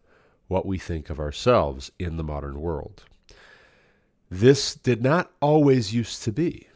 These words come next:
You can credit, at least in the modern West, Rene Descartes with having posited the one thing, the one rock-solid foundation on which we could build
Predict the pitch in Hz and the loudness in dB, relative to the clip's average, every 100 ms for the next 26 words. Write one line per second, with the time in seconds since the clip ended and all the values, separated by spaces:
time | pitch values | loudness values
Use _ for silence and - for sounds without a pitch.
0 | _ _ _ _ _ _ 95 98 101 95 | _ _ _ _ _ _ -8 -6 -8 -10
1 | - - 160 117 80 - - - 85 92 | -6 0 2 0 -4 -10 -20 -16 -8 -4
2 | 98 117 - - - _ _ 87 78 76 | -4 -6 -10 -16 -20 _ _ -12 -10 -6
3 | 85 107 120 117 95 101 98 - - - | -4 -2 -4 -4 -4 -6 -6 -12 -16 -20
4 | _ _ _ _ _ _ _ 80 76 85 | _ _ _ _ _ _ _ -10 -6 -6
5 | 90 90 - 71 - - - _ _ _ | -6 -8 -8 -10 -10 -18 -20 _ _ _
6 | _ _ 98 80 76 80 78 76 - 98 | _ _ -8 -8 -6 -8 -8 -12 -4 0
7 | 107 90 71 64 64 _ _ _ _ _ | 0 -2 -8 -10 -14 _ _ _ _ _
8 | - 85 92 85 117 143 127 135 101 67 | -6 -2 0 2 2 2 0 0 0 -2
9 | 67 - 92 107 170 151 131 151 - - | -14 -10 -4 0 2 2 0 0 -4 -2
10 | 139 117 120 120 110 107 101 98 90 85 | 0 2 2 0 -4 -4 -2 -2 -2 -4
11 | - 87 85 _ - - _ 82 85 92 | -6 -6 -8 _ -20 -20 _ -6 -2 -2
12 | 104 - 92 98 76 92 82 80 80 | -2 -4 -6 -6 -8 -4 -2 -4 -6